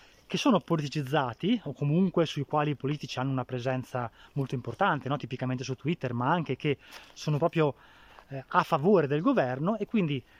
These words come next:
si dà in pasto una storia irrilevante come quella del, del, del, di Vannacci a tutti i media, si parla solo di quello, la popolazione si indigna, nei talk show non si parla altro che di quello, la popolazione discute, alcuni sono a favore, alcuni non sono a favore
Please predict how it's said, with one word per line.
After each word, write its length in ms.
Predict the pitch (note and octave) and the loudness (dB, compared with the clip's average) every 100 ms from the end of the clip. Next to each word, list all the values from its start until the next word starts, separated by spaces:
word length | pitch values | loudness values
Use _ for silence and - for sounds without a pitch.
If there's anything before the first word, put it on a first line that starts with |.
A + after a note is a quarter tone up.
| - | -20
si 220 | - - | -10 -2
dà 180 | F3+ G#3+ | 4 6
in 180 | F#3 E3 | 4 2
pasto 420 | - G3+ D3 - | 2 2 2 -2
una 100 | D3 | -4
storia 440 | C3 - F#3 D3+ C#3 | -4 2 4 4 2
irrilevante 880 | D3+ E3 D#3 F#3+ C#3+ B2 A#2+ G2 - | 2 2 4 4 2 -4 -8 -8 -8
come 200 | B2 A#2 | -6 -4
quella 200 | D3 C#3 | -2 0
del, 160 | C3 | -2
del, 320 | A#2 B2+ C3 | -2 -4 -2
del, 160 | B2 B2+ | -4 -4
di 80 | B2+ | -2
Vannacci 680 | C3+ C#3+ E3 C#3 - - G#2+ - - - - - - | -2 0 0 0 -6 -12 -12 -16 -20 -20 -20 -20 -4
a 140 | D3 | -4
tutti 320 | - B3+ - C#4 | 2 2 6 6
i 40 | |
media, 360 | G3+ D#3 F#3+ C4+ | 6 4 4 2
si 200 | - F3+ | 0 2
parla 300 | C4 G#3 F3 | 6 6 4
solo 200 | - A#3+ | 2 2
di 100 | C#4 | 2
quello, 360 | G#3+ B3 D4 | 4 4 4
la 80 | B3 | 2
popolazione 420 | - G3+ F#3 A#3 | 2 0 2 2
si 220 | F#3 - C4 | 0 2 4
indigna, 640 | C#4+ G3+ G#3 A3+ C#4 D#4 - - - - - - _ | 6 6 4 6 6 4 -4 -20 -20 -20 -20 -20 _
nei 120 | - F#3+ | -2 6
talk 200 | G3+ F#3+ | 6 6
show 160 | B3 | 4
non 120 | G3+ | 4
si 140 | E3+ F3+ | 2 2
parla 400 | G#3+ F#3+ F3 E3+ - - - - - | 4 6 6 4 0 -20 -20 -12 2
altro 360 | G3+ F#3+ F3+ | 4 4 2
che 80 | E3 | 2
di 80 | A#3 | 2
quello, 340 | - A3 C#4+ | 4 6 6
la 80 | A#3 | 4
popolazione 400 | F3 F#3+ F3+ G3+ | 2 0 2 2
discute, 800 | G3 - A#3+ B3+ C#4 C#4+ C4 G3+ | 2 0 4 4 6 4 6 6
alcuni 360 | F3 D#3+ F#3+ F3 | 4 2 0 0
sono 160 | F3 | 0
a 40 | D#3+ | 0
favore, 280 | F#3 G3 | 2 4
alcuni 200 | E3 F#3 | 4 2
non 140 | F3+ F3 | 0 -2
sono 160 | G#3 | -2
a 40 | A3 | 2
favore 500 | D#4 A3 E3 C4 | 2 2 4 2